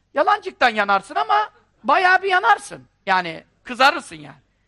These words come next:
Belki kömür olmazsın ama <laughs> kızarırsın yani. Ya yapma kardeş. Ne bileyim ben, bu İslamiyet adama öyle bir hizaya getiriyor ki. Ve şehadete zur, hele yalan şahitlik. Uuu, mahkemeye de gidiyorsun, bir de diyorsun bu adam yapmadı. Halbuki yaptı.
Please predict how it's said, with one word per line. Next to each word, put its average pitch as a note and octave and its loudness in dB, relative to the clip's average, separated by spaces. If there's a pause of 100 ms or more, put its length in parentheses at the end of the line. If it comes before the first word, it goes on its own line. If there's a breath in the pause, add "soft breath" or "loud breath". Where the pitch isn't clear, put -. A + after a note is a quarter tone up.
(300)
Belki C#4+ -2
kömür C4 -4
olmazsın C4+ -2
ama C#4+ -2
<laughs> - -20
kızarırsın G#3+ -8
yani. C#3 -20 (540)
Ya D3+ 0
yapma F3+ -2
kardeş. F3+ -6 (440)
Ne A3 0
bileyim G#3+ -8
ben, F#3+ -2
bu G#3+ -12
İslamiyet G3+ -2
adama F#3+ -4
öyle G3+ -4
bir G3+ -10
hizaya F#3+ 0
getiriyor F#3+ -10
ki. E3+ -16 (880)
Ve F#3+ -6
şehadete B3+ 2
zur, B3 -12
hele G#3+ 2
yalan C4 4
şahitlik. G#3+ 0 (520)
Uuu, A4 2
mahkemeye C#4+ -2
de C#4 -8
gidiyorsun, C4 -18
bir D#4+ -20
de D#4 -18
diyorsun C#4+ -20
bu C4+ -4
adam C4+ -2
yapmadı. B3 -2
Halbuki E4+ -4
yaptı. A#4 -4